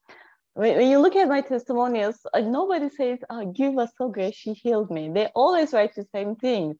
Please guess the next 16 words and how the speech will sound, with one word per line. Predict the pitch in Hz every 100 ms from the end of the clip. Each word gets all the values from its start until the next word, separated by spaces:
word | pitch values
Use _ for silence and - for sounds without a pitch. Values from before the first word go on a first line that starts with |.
| - -
"She | _ - 240
gave | 214 233 285
me | 320 277
the | 254 226 - -
toolbox | 247 285 196 160 202 - -
so | 247 269 254 -
that | 226 277 233 185 208 - _ _ _ -
I | 202 208
know | 202 196 190 196 214 208 -
how | 165 _
to | 151
shift." | - - 139 131 _ _ _ - - -
And | - 240
the | 247
toolbox | 247 330 415 370 196 226
is | -